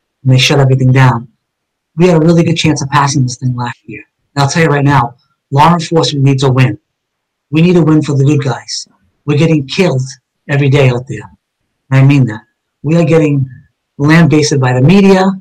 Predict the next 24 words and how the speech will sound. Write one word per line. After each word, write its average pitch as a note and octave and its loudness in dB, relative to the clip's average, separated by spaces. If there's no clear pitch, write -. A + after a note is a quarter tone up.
and C#3+ 0
s-, - -4
some E3+ 0
politicians, E3 2
and B2+ 0
we're D#3 2
like E3 2
the - -2
bastard D#3 0
children B2 -2
right A#2 -8
now, A#2 -4
and A#2+ -4
that's C#3+ -2
not D3 0
true. F3 -2
You C3+ 0
know, B2+ 4
the, C3 4
um, A#2+ 0
it's D3 -6
just - -6
not D3 0
fair. - -2